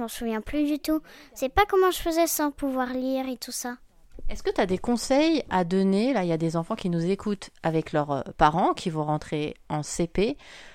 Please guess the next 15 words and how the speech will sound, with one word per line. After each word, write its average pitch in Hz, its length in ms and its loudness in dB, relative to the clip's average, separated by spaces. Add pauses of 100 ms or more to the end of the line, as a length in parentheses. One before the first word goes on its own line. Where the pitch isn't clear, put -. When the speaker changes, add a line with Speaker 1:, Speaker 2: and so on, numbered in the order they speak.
(140)
Speaker 2:
Euh, 160 180 2
comment 285 300 6
faire 277 320 2
pour 190 180 2
avoir 220 380 4 (180)
envie 285 360 8
de 240 80 0
lire, 262 260 4
lire 226 220 4
avec 175 260 2
plaisir ? 254 400 2
Ça, 175 100 0
c'est 170 140 -2
important. 196 400 0 (260)
Speaker 1:
Bah, 311 360 10